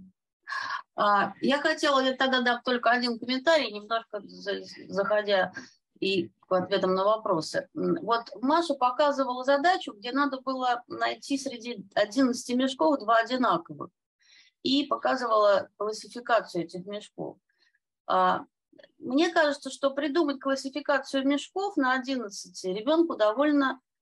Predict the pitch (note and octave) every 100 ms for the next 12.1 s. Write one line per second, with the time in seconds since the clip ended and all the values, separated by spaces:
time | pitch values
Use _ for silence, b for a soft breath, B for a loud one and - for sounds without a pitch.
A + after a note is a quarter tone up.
0 | _ - A#3+ B3+ C4+ C#4 C#4 F#3+ F#3 G3
1 | G3 A3 B3+ G#3+ A#3 G#3+ - - - F#3
2 | F3+ - - D#3 C#3+ - F#3+ G3+ A#3+ A#3
3 | - G3 G3 G#3+ G#3+ A#3+ C4 - G#3+ G#3
4 | G3+ G#3 G3+ - _ F#3+ F#3 F3+ E3+ -
5 | - G#3 F#3+ G#3 A3+ B3+ D#3 - E3 D#3+
6 | - D3+ F#3+ F3+ G#3+ G3+ C#3 C3+ - _
7 | B B B B B B _ - E3+ E3+
8 | E3+ - - _ _ _ _ _ D#3 C#3+
9 | - - G#3+ A3+ A#3+ - - G#3 B3 -
10 | A#3 B3 B3+ C4 C#4+ - - C4+ C#4 C4+
11 | C#4 C4+ E4+ F#4 D#4 B3+ A#3 B3+ B3 A#3